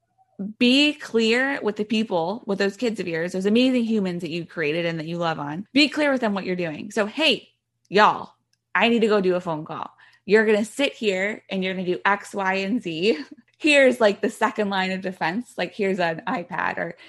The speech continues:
here's a coloring book, or here's your favorite book, or, oh, play the game on Alexa. This is what is expected for you during this time. Here's some snacks. <laughs> Make sure your bellies are full."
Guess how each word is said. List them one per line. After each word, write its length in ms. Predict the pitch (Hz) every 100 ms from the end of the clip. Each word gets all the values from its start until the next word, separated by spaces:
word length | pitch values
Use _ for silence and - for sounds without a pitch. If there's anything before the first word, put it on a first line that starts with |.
| _
here's 260 | - 254 226
a 100 | 202
coloring 480 | - 226 185 175
book, 240 | 160 160 170
or 60 |
here's 320 | 175 208 214 220
your 160 | 202
favorite 440 | 202 190 190 180 175
book, 220 | 156 -
or, 160 | -
oh, 240 | - 220 196
play 240 | - 196
the 100 | 196
game 280 | 185 175 180
on 100 | 170
Alexa. 640 | 170 165 165 - 156 170 - - -
This 180 | - 254
is 100 | 262
what 140 | 226 226
is 140 | 220
expected 560 | 185 - 208 - 185 175
for 160 | 170
you 240 | 156 156 165
during 260 | 160 156
this 160 | 151 -
time. 260 | 165 165 - _ -
Here's 220 | 339 320
some 100 | 220
snacks. 640 | 226 226 233 - - - - -
<laughs> 200 | - 262
Make 220 | 359 359
sure 160 | -
your 140 | 370 240
bellies 320 | 240 220 233
are 100 | 196
full." 360 | 202 165 294